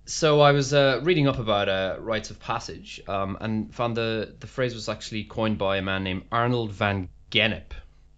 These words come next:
So we have lots of rites of passage in our, in our lives, such ceremonies of birth, baptism, of which there are many, um, images of baptism in, in, in the Sorting Hat,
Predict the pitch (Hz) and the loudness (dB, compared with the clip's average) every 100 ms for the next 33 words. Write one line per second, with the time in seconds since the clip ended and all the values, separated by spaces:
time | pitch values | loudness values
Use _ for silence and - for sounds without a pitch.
0 | _ - - 143 135 131 143 139 147 151 | _ -6 2 6 6 6 4 4 4 2
1 | - 113 110 110 - 98 98 101 98 98 | 2 0 0 0 -4 -2 -2 -4 -2 2
2 | 95 90 90 - - 104 101 95 92 92 | 2 0 -4 -16 -14 -6 -2 -2 -2 -4
3 | 90 - - - - - - - - 104 | -6 -10 -12 -16 -18 -14 -8 -6 -2 -2
4 | 95 95 95 92 87 87 - _ 90 92 | 0 -4 -4 -6 -8 -12 -14 _ -2 -2
5 | 92 _ - 87 - 92 87 85 85 - | -4 _ -4 -4 -4 -10 -8 -8 -10 -14
6 | - - _ - 107 123 - 113 113 117 | -20 -20 _ -8 -2 0 6 8 10 10
7 | 123 110 95 - - 98 90 85 78 120 | 8 4 2 -4 -8 -4 -2 -4 -2 6
8 | 131 127 98 87 85 85 82 85 - 82 | 6 6 2 -2 -4 -4 -4 -8 -6 -6
9 | 80 78 - 92 80 - 87 82 - - | -6 -8 -10 -10 -10 -8 -8 -8 -10 -12
10 | 90 82 82 90 - | -10 -10 -10 -10 -12